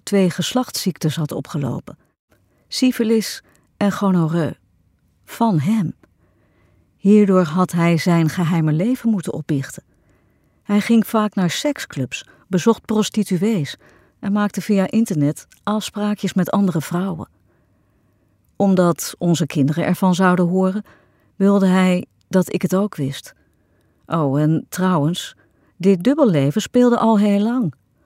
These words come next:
Ook al tijdens ons huwelijk. Het was begonnen toen hij zeventien was. De dreun was zo gigantisch dat ik het niet in één keer kon bevatten.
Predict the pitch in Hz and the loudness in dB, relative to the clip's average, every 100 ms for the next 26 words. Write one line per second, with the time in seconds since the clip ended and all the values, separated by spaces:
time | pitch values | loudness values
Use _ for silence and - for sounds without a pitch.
0 | _ - 214 208 - 202 196 214 196 175 | _ 0 2 2 2 2 2 2 4 2
1 | - - 269 - 165 143 - - _ _ | 0 0 0 -2 -2 -2 -4 -12 _ _
2 | _ _ _ _ - 226 233 220 202 - | _ _ _ _ -4 0 2 2 0 4
3 | 294 311 - 277 254 214 208 247 240 220 | 4 4 4 4 6 4 4 4 4 2
4 | 156 127 120 - - _ _ _ _ _ | 0 -2 -4 -12 -20 _ _ _ _ _
5 | _ _ _ _ _ _ _ _ _ _ | _ _ _ _ _ _ _ _ _ _
6 | _ _ _ _ _ _ _ - 170 165 | _ _ _ _ _ _ _ -10 -8 -6
7 | - - 156 _ _ _ _ 175 - - | -6 -8 -12 _ _ _ _ -8 -8 -14
8 | _ 175 151 220 294 - - 302 - - | _ -12 2 2 2 -6 -4 -2 -2 -2
9 | 311 262 185 151 - 208 202 180 208 269 | 0 0 -2 -4 -4 -4 -2 2 4 4
10 | - 240 - 254 240 214 - 240 180 - | 4 2 4 2 4 2 2 0 0 -4
11 | 220 214 - | -8 -10 -14